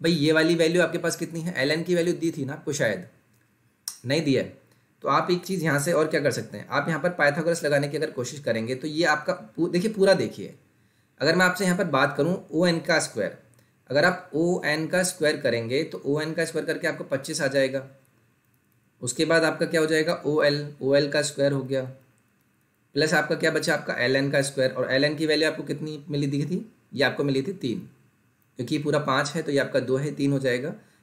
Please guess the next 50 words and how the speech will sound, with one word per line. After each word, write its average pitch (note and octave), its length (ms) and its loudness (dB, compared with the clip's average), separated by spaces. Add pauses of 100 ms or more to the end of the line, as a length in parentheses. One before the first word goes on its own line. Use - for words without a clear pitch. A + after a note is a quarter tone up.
(120)
ये C3+ 80 2
हो C#3 80 6
गया C#3 120 4
आपका C3 160 2
कितना? C#3 420 -4 (180)
नौ। G#2+ 140 -2 (640)
तो - 100 -20
ओएल D#3+ 240 4
की F3+ 120 2
वैल्यू F3 220 6
आपके F3 140 0
पास F3 160 0
कितनी F3 260 -2
आ D#3+ 60 0
गई? F3 240 -2 (640)
ओएल C#3+ 220 4
की E3+ 120 2
वैल्यू D#3 280 4
आ B2+ 60 4
गई B2+ 100 0
आपके C3 160 -2
पास E3 180 -4
फ़ोर। - 320 -8 (580)
तो D#3+ 60 -8
देखिए F3+ 220 0
ये F3 180 4
आपका G3 260 4
तीन E3+ 320 2
है, G3 260 2
पूरा F3+ 280 2
आपका F#3 160 0
चार D#3+ 300 4
है, F3 180 0
तो F3+ 60 -4
ये E3+ 100 0
आपका E3+ 200 2
कितना F3+ 220 -2
हो F3 60 2
जाएगा? F3 220 2
वन D#3+ 220 -2
हो E3+ 100 0
जाएगा, E3 300 0
और D#3 80 -2
ये D3+ 160 0
भी E3+ 100 -2
आपका E3+ 220 -2
फिर F3 120 -4
वन D#3+ 180 -4
हो D#3+ 100 -6
जाएगा। D3+ 360 -4